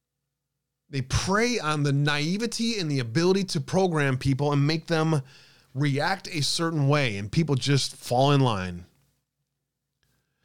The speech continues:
Internal records show that a bot had flagged the tweet and that it received many tattles,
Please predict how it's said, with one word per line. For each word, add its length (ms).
Internal 440
records 580
show 380
that 200
a 80
bot 460
had 180
flagged 560
the 80
tweet 480
and 160
that 160
it 200
received 600
many 480
tattles, 720